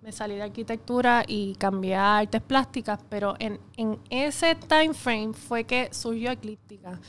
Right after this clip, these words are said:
O sea, ella empezó con sus amigas, empezó a hacerme cosas a mí,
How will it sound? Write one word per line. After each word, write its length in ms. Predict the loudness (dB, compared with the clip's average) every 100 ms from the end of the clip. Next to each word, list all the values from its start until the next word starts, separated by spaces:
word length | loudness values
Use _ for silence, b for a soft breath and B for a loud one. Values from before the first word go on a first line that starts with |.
| b _
O 40 |
sea, 160 | -8 -4
ella 140 | -4
empezó 640 | -4 -4 -2 0 2 2 0
con 280 | -4 -4 -8
sus 200 | -12 -10
amigas, 720 | -6 -2 -2 0 2 2 0
empezó 340 | -2 -6 -8
a 20 | -8
hacerme 320 | -8 -8 -8
cosas 280 | -8 -6 -6
a 100 | -4
mí, 340 | -2 -4 -6